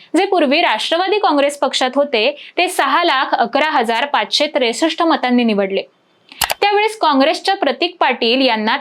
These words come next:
तीन लाख बहात्तर हजार दोनशे एकाहत्तर मतं होती. सुमारे तीन लाख मतांच्या फरकाने संजय पाटील यांचा विजय झाला होता,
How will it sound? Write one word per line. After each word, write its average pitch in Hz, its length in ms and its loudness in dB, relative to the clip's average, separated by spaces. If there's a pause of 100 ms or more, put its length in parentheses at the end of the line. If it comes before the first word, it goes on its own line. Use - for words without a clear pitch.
तीन 339 220 2
लाख 311 260 0
बहात्तर 254 500 0
हजार 254 300 0
दोनशे 240 380 0
एकाहत्तर 320 560 -2
मतं 226 240 0
होती. 202 260 -6 (720)
सुमारे 359 340 2 (120)
तीन 370 180 2
लाख 392 260 0
मतांच्या 285 520 0
फरकाने 247 560 0
संजय 247 440 0
पाटील 349 380 0
यांचा 302 260 0
विजय 285 320 0
झाला 311 240 2
होता, 269 320 0